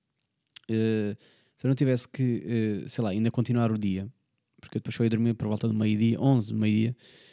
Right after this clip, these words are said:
se eu não tivesse que fazer isto, eu não apanhava sol, então se calhar não ia resultar tão bem comigo às noites, porque eu também preciso daquele sol.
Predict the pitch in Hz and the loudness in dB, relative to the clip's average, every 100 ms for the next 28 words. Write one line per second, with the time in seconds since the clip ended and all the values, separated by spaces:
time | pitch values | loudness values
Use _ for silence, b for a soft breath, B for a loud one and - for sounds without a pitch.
0 | B B - 160 151 123 - - 117 101 | B B 0 2 4 2 2 0 0 -2
1 | 101 - 131 139 143 147 143 143 - 120 | -6 -2 4 4 4 4 4 2 0 0
2 | 117 127 151 156 143 147 147 131 139 127 | 0 0 -2 0 2 4 4 2 -2 -4
3 | 127 135 131 127 127 123 123 123 113 - | -2 0 0 0 0 0 2 0 -2 -6
4 | 117 131 131 131 127 - - 135 120 110 | -4 0 2 2 0 -8 -4 -2 0 -2
5 | 110 101 98 - | -2 -4 -8 -10